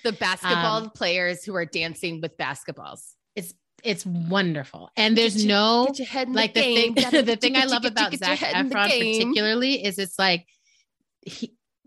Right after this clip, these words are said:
Speaker 2: just, and I think that Glee has also played in this category. It's like people who are like, "I'm supposed to be cool, but I wanna do a musical."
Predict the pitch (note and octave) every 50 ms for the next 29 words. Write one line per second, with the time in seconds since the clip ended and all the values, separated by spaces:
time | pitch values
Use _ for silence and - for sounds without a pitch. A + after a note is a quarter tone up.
0 | G#3 - - B3+ D4 C#4+ - - _ - A#3+ A3+ A3+ A3 C4+ C4 B3+ C4 C4 E3+
1 | E3+ F3 F#3 F3+ F#3 G3+ G#3 G#3+ G#3 G#3+ G3+ G#3 G3 G3 G3 G#3 F#3 - - G3
2 | F#3+ F#3 F#3+ F#3 F3 - - - - F#3+ F3+ F#3 F3 G3 F#3+ F3+ F3 - G3+ F3
3 | - _ _ _ _ _ - B3 A#3 A#3+ C4+ A#3 B3+ A3 G#3+ G3 F#3 F3+ F3 F3+
4 | _ _ _ _ _ _ - - F#3+ F#3 F#3+ - - A3 G#3+ - - G3+ G3+ F3
5 | F3 - - - A#3+ A3+ F#3 D3+ C#3 - - - _ _ _ _ _ _ _ _
6 | _ _ - E3 G3 F#3+ E3+ E3 D3+ - - _ _ - G3+ F#3 F#3+ F#3 F3+ E3+
7 | - F#3 E3 D#3+ D#3+ E3+ G3 G#3 F#3+ F#3 E3+ - - D3 C3 - -